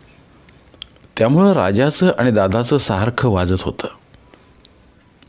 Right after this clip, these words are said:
वाजत होतं ते एकतर्फीच. दादा ओरडायचा आणि राजा चुपचाप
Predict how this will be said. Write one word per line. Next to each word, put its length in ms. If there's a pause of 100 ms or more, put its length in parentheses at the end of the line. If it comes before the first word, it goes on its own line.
(140)
वाजत 380
होतं 440
ते 80
एकतर्फीच. 960 (1700)
दादा 300
ओरडायचा 640
आणि 260
राजा 300
चुपचाप 560